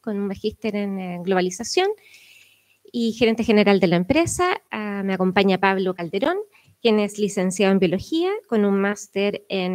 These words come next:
medio ambiente y cambio cli-, no, y desa-, desarrollo sustentable. Gracias, Pablo, perdón. Eh, a-, a-, trabaja también en el proyecto Eric Sandoval, quien es ingeniero civil ambiental de la empresa y es jefe del área de estudio de nuestra empresa.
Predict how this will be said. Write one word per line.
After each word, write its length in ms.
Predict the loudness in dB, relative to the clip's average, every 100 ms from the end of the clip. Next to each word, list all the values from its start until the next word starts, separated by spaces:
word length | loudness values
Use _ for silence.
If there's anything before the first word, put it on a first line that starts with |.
| -2
medio 260 | 0 2
ambiente 760 | 2 2 2 2 0 -4 -4 -6 _ _ _ _ _
y 220 | -4 -2
cambio 300 | 0 4 4
cli-, 160 | 2 -8
no, 120 | -10 -16 _ _ _ _ -6
y 400 | -4 -2 -6 -12 -6
desa-, 380 | -4 -2 -2 0
desarrollo 420 | 2 6 8 8
sustentable. 680 | 6 0 -2 0 0 0 -2 -4
Gracias, 500 | -4 -4 -2 -4 -6
Pablo, 340 | -6 -6 -6 -8
perdón. 340 | -8 -8 -10 _ _ -20 -20 _ -4
Eh, 460 | -2 0 0 -2 -2
a-, 260 | -2 -2 -6 -4
a-, 400 | -2 -2 -6 -2
trabaja 480 | 2 4 4 4
también 300 | 4 6 6
en 120 | 6 4
el 100 | 2
proyecto 600 | 0 2 2 0 -8 0
Eric 320 | 2 2 0
Sandoval, 480 | 0 2 4 2 2
quien 180 | 2 0
es 100 | 0
ingeniero 400 | -2 0 0 0
civil 260 | 2 2
ambiental 480 | 2 0 -2 -2 -2
de 80 | 0
la 60 | -2
empresa 400 | -2 -4 -4 -4
y 140 | -4
es 180 | -6 -10 -10
jefe 320 | -8 -4 -4
del 160 | -2
área 180 | -2 -2
de 60 | -4
estudio 440 | -6 -8 -6 -6
de 140 | -6 -6
nuestra 220 | -8 -10
empresa. 360 | -12 -12 -12